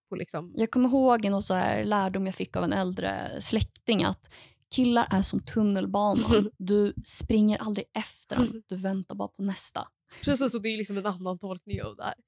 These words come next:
Speaker 2: Mm.
Speaker 1: Så jag tycker ändå att den här är praktisk. Den är bra.
Speaker 2: Mm, den är bra. Ja, så den sista teorin som jag kommer ta upp, det är Madonna-hora-komplexet. Och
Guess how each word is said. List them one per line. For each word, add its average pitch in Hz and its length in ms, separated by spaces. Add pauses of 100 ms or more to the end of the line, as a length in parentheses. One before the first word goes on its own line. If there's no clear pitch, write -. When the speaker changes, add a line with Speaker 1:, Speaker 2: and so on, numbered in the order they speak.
Speaker 2:
Mm. 247 220 (220)
Speaker 1:
Så - 100
jag 240 80
tycker 508 220
ändå 208 80
att - 140
den 247 100
här 285 60 (140)
är - 60
praktisk. - 440
Den 339 140
är 254 40
bra. - 240
Speaker 2:
Mm, 214 240 (140)
den 226 120
är 196 60
bra. - 160 (1000)
Ja, 233 260 (160)
så 208 360
den 214 420
sista 220 340
teorin 247 520
som 214 220
jag 233 120
kommer 196 180
ta 208 100
upp, 208 200 (220)
det 208 240 (100)
är 196 420 (220)
Madonna-hora-komplexet. 202 1800 (800)
Och 214 320